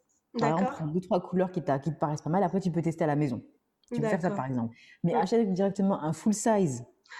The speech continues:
Speaker 1: comme ça, ah, franchement, bas de délire. Vraiment, bas, bas, bas de délire.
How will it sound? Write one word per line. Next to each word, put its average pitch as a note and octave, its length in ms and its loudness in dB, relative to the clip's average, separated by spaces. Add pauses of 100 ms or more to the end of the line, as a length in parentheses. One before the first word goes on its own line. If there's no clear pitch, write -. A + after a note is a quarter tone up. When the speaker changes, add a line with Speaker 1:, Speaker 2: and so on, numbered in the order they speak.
(160)
Speaker 1:
comme G3+ 140 2
ça, C4 300 0 (300)
ah, - 160 -6 (440)
franchement, F#3+ 260 0
bas E3 260 2
de F3+ 120 2
délire. D#3+ 360 2 (400)
Vraiment, F#3 420 4
bas, F#3+ 340 2 (160)
bas, E3 160 2
bas D#3 240 0
de D#3 100 -2
délire. C#3 300 0